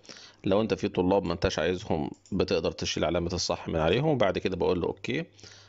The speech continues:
اصبح عنده هنا قاعدة البيانات اللي هو ياخد منها البيانات بتاعته. هقول له نيكست، بيسألك عن مجموعة من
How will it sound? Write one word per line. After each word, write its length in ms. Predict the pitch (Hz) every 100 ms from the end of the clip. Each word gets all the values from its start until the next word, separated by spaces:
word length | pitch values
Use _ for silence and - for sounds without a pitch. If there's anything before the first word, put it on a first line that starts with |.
| -
اصبح 320 | 110 104 98 101
عنده 200 | 98 95
هنا 120 | 95
قاعدة 300 | - 95 87
البيانات 380 | 87 87 98 -
اللي 120 | 87
هو 120 | 101
ياخد 320 | 92 92 - 92
منها 180 | 95
البيانات 540 | 82 85 82 82 90 85
بتاعته. 440 | - 104 120 170 - - - - - - - - - - - - -
هقول 180 | 127 120
له 60 |
نيكست، 380 | 101 101 120 - - - - - -
بيسألك 480 | 92 120 - 113 110
عن 100 | 92
مجموعة 360 | 90 95 107 92
من 240 | 92 101